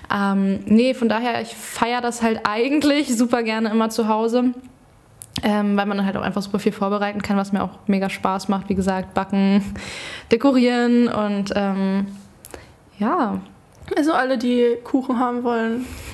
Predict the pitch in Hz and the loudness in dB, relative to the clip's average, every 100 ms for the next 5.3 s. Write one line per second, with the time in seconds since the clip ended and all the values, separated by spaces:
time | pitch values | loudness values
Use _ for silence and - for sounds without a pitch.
0 | 269 285 320 277 330 285 240 247 240 359 | 4 4 4 2 0 0 0 2 2 2
1 | 370 381 415 - 226 294 - - - 269 | 2 -2 -4 -6 -4 -4 -4 -2 0 0
2 | 269 294 262 - 240 240 254 247 240 226 | 0 0 0 0 -4 -2 -2 0 0 0
3 | 208 - 196 208 262 - - - - 220 | -2 0 2 0 -2 -8 -8 -8 -2 -2
4 | 208 214 233 226 226 226 233 - 214 220 | 0 2 2 2 2 2 2 0 -4 0
5 | 233 240 233 | 0 2 -2